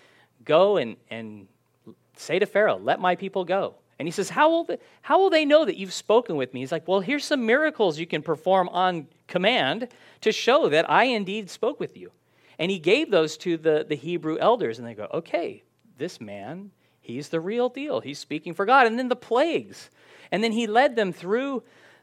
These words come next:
the, the Red Sea. He was given the law. Like everyone else stayed back in the camp, Moses went up and he spoke with God. And when he, s-, after speaking with God,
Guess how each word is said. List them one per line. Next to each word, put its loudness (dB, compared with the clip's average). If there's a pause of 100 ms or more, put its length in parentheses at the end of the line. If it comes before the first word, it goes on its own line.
(100)
the, 6
the 0
Red 4
Sea. -8 (540)
He -4
was 0
given -2
the -2
law. 0 (200)
Like 0 (200)
everyone 2
else 2
stayed -2
back 6
in -4
the -2
camp, -4
Moses 0
went -2
up 0
and -4
he -6
spoke -2
with -4
God. 2
And 0
when 0
he, -4
s-, -10 (120)
after 0
speaking -8
with -4
God, 2